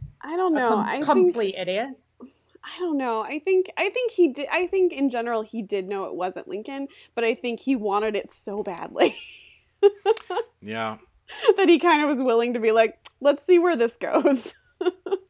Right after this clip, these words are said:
Speaker 3: Well, so, and it's interesting play to the end, because I, I did take the note of, "Is Kirk a presidential historian?" Um, and then
Speaker 1: Only a
Speaker 3: Spock
Speaker 1: Lincoln
Speaker 3: sort of
Speaker 1: historian.
Speaker 3: Only a Lincoln historian,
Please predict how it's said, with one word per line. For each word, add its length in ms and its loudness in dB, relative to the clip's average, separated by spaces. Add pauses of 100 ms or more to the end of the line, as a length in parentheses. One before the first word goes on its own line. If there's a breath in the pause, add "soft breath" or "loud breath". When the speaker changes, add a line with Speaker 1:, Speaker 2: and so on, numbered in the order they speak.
(640 soft breath)
Speaker 3:
Well, 100 -4
so, 200 -6
and 60 -6
it's 160 -12
interesting 480 -8
play 240 -4
to 80 -8
the 200 -14
end, 220 -12
because 260 -8
I, 220 -6
I 40 -8
did 160 -12
take 200 -6
the 60 -12
note 220 -8
of, 160 -14
"Is 180 -18
Kirk 280 -14
a 40 -18
presidential 600 -14
historian?" 600 -18 (300)
Um, 420 -12 (200)
and 80 -8
then 60 -4
Speaker 1:
Only 140 4
a 60 2
Speaker 3:
Spock 120 2
Speaker 1:
Lincoln 120 0
Speaker 3:
sort 160 -4
of 60 -4
Speaker 1:
historian. 560 -12 (160)
Speaker 3:
Only 200 -18
a 60 -10
Lincoln 240 -10
historian, 460 -20